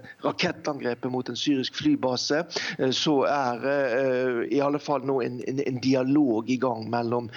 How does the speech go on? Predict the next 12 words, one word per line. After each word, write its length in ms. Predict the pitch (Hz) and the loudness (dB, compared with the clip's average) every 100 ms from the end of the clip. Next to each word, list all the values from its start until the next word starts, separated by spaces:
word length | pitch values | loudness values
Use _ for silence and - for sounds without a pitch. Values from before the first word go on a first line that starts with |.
| 202 - | -6 0
U 160 | 143 127 | 2 2
S 180 | - | 2
A 160 | 139 117 | 0 2
og, 440 | - 127 123 - | 2 2 2 0
og 100 | 120 131 | 0 0
Russland 300 | 110 - 113 | 0 -2 -2
da, 100 | 120 | -2
for 320 | 117 - 127 113 | -2 0 0 0
å, 360 | - 127 123 - - - | 0 2 0 -4 -10 -2
å, 80 | 120 | 2
å, 560 | 113 110 123 113 | 2 2 2 4
å, 60 | 104 | 2